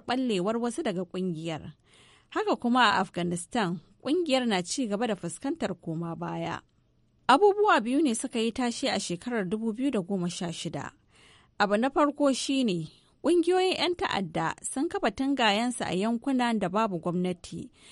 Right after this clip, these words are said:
da yankunan da ake rikici, suka kuma yi amfani da wannan damar wajen ƙara mamaye wurare. Abu na biyu shi ne, ci gaba da kai hare-haren ɗaiɗaiku marasa alaƙa da wata ƙungiyar 'yan ta'adda,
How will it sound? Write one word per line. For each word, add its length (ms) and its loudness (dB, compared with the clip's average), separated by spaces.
da 80 -2
yankunan 540 2
da 80 -4
ake 340 -4
rikici, 580 -8
suka 280 -4
kuma 240 0
yi 80 0
amfani 540 -2
da 100 0
wannan 380 0
damar 340 0
wajen 320 -4
ƙara 380 0
mamaye 420 0
wurare. 640 -4
Abu 220 2
na 120 2
biyu 260 4
shi 300 0
ne, 360 0
ci 220 0
gaba 220 2
da 100 4
kai 180 -2
hare-haren 600 0
ɗaiɗaiku 560 -2
marasa 500 0
alaƙa 440 -2
da 80 -2
wata 220 -2
ƙungiyar 540 -2
'yan 160 -2
ta'adda, 600 -8